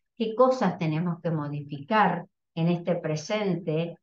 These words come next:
de, de, para que ese pasado, que fue, que es negativo, que nos ha traído hasta aquí, con plena conciencia de lo que estábamos haciendo, no vuelva a repetirse.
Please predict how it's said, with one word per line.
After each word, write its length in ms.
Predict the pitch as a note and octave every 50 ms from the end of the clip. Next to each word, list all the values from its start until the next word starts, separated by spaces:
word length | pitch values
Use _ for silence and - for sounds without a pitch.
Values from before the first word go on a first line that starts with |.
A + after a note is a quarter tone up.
| _ _ _ _
de, 560 | E3 D#3+ D#3+ D#3+ D#3+ E3 E3 E3 E3 - E3 D#3+
de, 400 | D#3 D#3 D#3 E3 F3+ F3 E3+ - -
para 300 | E3 D#3 D#3 D#3 D3+ -
que 120 | F#3+ G3
ese 340 | G3 - - G3 F3+ F3 -
pasado, 1080 | - E3 D#3+ - - - - A#3+ A#3+ G#3+ F3 D#3 D3+ D3+ D3 D3 D3 D3+ E3+ F#3+ - - _ _ _ _ _ _ -
que 100 | E3 D#3
fue, 460 | - E3 E3+ E3+ E3+ D#3+ D#3 - - -
que 240 | E3 F3 G#3 A#3
es 200 | G#3+ D3+ - -
negativo, 1080 | D#3+ C#3+ C#3+ C#3+ C#3 C3+ C3+ C#3 - G3 G#3 A3 A3 F#3+ D#3+ D3+ D3+ D3 D#3 D#3 D#3 -
que 80 | - C3
nos 240 | C3+ C3+ C3+ - -
ha 120 | D#3 D3+
traído 360 | - D3+ D3+ D3+ D#3 D#3+ E3
hasta 240 | D3+ D#3 - - D3
aquí, 580 | C#3+ C#3+ - G3 G3+ G3+ G3 F3+ F3+ F#3 F3+ - _ _ _ _ _ _
con 300 | - D3+ D3 D3 D3 D3
plena 580 | E3 F#3 F#3 F#3+ G3+ G3+ G3+ F#3+ F3+ E3+ E3
conciencia 1120 | - D3+ C#3+ D3+ D3 - - F#3+ F#3 F3 E3+ D#3+ D#3 - - D#3+ D3 D3 D3+ D#3 D3+ - _ _
de 100 | - C#3+
lo 140 | D3+ C#3+ C#3+
que 60 | C#3
estábamos 600 | D3 - - D3+ D3+ D#3 D3+ D3 D3 C#3+ D3 -
haciendo, 880 | D#3 D3+ D#3+ - - A#3+ A#3 G3 E3 D3+ D3 D3+ D3+ D#3 E3+ F3 - - _ _ _ _ _ _
no 360 | - E3+ F3 F3+ F3+ F#3 F3+ F3
vuelva 400 | F3 E3+ E3 D#3+ D#3+ D#3+ D#3+ D#3+
a 60 | D#3
repetirse. 800 | D#3+ C#3+ C3+ C3+ C3+ B2 - - - - - - - - - -